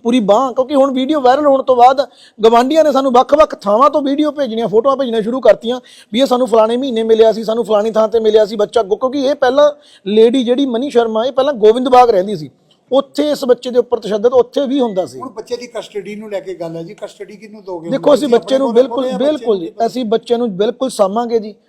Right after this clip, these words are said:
Speaker 1: ਪੜ੍ਹਾਵਾਂਗੇ, ਲਿਖਾਵਾਂਗੇ। ਜਦੋਂ ਅਠਾਰਾਂ ਸਾਲ ਦਾ ਹੋ ਗਿਆ, ਉਹਨੇ ਜਿੱਥੇ ਰਹਿਣਾ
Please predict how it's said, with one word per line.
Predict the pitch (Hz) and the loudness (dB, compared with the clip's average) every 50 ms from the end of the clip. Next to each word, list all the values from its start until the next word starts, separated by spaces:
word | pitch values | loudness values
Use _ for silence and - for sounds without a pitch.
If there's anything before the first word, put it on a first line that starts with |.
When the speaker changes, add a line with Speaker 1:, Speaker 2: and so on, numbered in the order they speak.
| _ _ _ _ | _ _ _ _
Speaker 1:
ਪੜ੍ਹਾਵਾਂਗੇ, | 254 254 233 208 202 220 240 240 247 | 2 2 4 2 2 0 0 0 0
ਲਿਖਾਵਾਂਗੇ। | 247 233 - - 196 185 202 226 233 233 240 | -2 -2 -4 -4 -6 -4 -4 -4 -4 -6 -4
ਜਦੋਂ | 202 196 220 226 240 | -4 -2 -2 -2 -2
ਅਠਾਰਾਂ | - 202 202 202 220 240 | 0 2 4 4 4 2
ਸਾਲ | 233 247 240 233 226 | 2 2 2 4 4
ਦਾ | 233 226 | 4 4
ਹੋ | 190 214 208 | 4 4 4
ਗਿਆ, | 196 202 196 180 - _ _ _ _ - | 4 4 4 4 0 _ _ _ _ -4
ਉਹਨੇ | 269 285 294 277 | -2 0 0 0
ਜਿੱਥੇ | 214 240 233 - 254 254 | 0 -2 0 2 2 2
ਰਹਿਣਾ | 240 214 226 247 254 226 | 2 2 0 -2 -4 -8